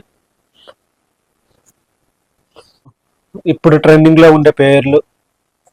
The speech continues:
కొంచెం మంచిగా ఉండే పేర్లు అయితే, కొంచెం యూనిక్గా ఉండే పేర్లు అయితే కామెంట్ అయితే చేయండి నాకైతే, ఏం పేరు పెట్టాలన్నది.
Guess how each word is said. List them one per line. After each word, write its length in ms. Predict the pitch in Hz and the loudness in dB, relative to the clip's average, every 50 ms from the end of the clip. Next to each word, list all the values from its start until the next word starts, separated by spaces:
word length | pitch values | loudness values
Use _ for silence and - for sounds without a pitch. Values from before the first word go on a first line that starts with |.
| _ - | _ -8
కొంచెం 300 | - 147 139 135 143 135 | -6 -4 -2 -2 -2 -2
మంచిగా 380 | 143 143 139 - 151 151 156 151 | -2 -4 -2 0 2 2 2 2
ఉండే 180 | 143 135 135 | 0 -2 -4
పేర్లు 340 | 143 - 135 135 127 127 131 | -4 -4 -2 -4 -2 -2 -2
అయితే, 360 | 131 127 120 - 147 160 175 | -2 -2 -4 -4 -6 -6 -6
కొంచెం 260 | 170 - 135 123 127 131 | -6 -8 -8 -6 -4 -4
యూనిక్గా 400 | 131 131 127 131 127 123 139 127 | -2 -2 -4 -4 -6 -4 -6 -6
ఉండే 160 | 127 120 127 | -4 -6 -8
పేర్లు 320 | - - 117 117 - 117 120 | -8 -8 -8 -10 -10 -10 -12
అయితే 220 | 113 - - 156 165 - _ _ _ _ _ _ _ _ _ _ _ _ _ _ _ - | -10 -8 -8 -8 -8 -8 _ _ _ _ _ _ _ _ _ _ _ _ _ _ _ -8
కామెంట్ 360 | - 143 135 135 143 143 135 139 | -4 -4 -2 -2 -2 -2 -4 -4
అయితే 160 | 127 - 131 | -4 -6 -8
చేయండి 380 | - 120 113 113 113 110 110 | -8 -6 -6 -6 -6 -6 -8
నాకైతే, 460 | 107 107 107 107 107 104 - - 127 143 165 196 - _ _ _ - | -8 -10 -8 -8 -8 -8 -6 -6 -6 -6 -8 -10 -12 _ _ _ -6
ఏం 160 | 135 127 120 | -6 -4 -4
పేరు 160 | 110 135 127 113 | -2 -4 -4 -4
పెట్టాలన్నది. 720 | - 123 117 - 123 117 113 110 104 104 107 101 127 | -4 -8 -6 -4 -6 -6 -6 -6 -8 -10 -10 -8 -8